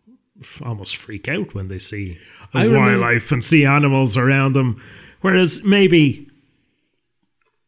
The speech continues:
Speaker 1: in our parents' or our grandparents' generation, um, you know, we, we probably had a lot stronger links to nature.
Speaker 2: Hmm.
Speaker 1: Um, you know, we'd know a lot more about nature. I'm always shocked, I suppose,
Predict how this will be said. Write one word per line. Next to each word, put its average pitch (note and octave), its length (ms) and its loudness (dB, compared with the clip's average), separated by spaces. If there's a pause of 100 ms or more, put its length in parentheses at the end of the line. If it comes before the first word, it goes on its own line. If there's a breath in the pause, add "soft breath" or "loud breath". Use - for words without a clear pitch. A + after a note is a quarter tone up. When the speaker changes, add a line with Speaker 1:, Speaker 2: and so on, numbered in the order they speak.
Speaker 1:
in C#3+ 120 0
our B2+ 180 -2
parents' C#3 680 -4
or G#2+ 100 -8
our G#2+ 60 -8
grandparents' A#2 720 -8
generation, G#2 760 -10 (400)
um, G#2+ 560 -12
you C#3 160 -8
know, B2 80 -6
we, A#2+ 320 -8
we B2+ 220 -6
probably B2+ 540 -10
had A2+ 140 -8
a A2+ 40 -6
lot A2+ 280 -12
stronger C#3+ 440 -6
links G2+ 320 -12
to G2 100 -16
nature. G2+ 480 -16 (260 soft breath)
Speaker 2:
Hmm. F2+ 280 -6
Speaker 1:
Um, G2 600 -12 (120)
you A2 180 -12
know, G#2+ 100 -12
we'd G#2 260 -10
know A2+ 320 -4
a - 20 -4
lot F#2+ 260 -10
more G2+ 200 -10
about G2 240 -14
nature. G#2 320 -12
I'm D3 120 0
always D#3+ 260 0
shocked, - 600 -8 (240)
I A2+ 100 -10
suppose, A2+ 520 -10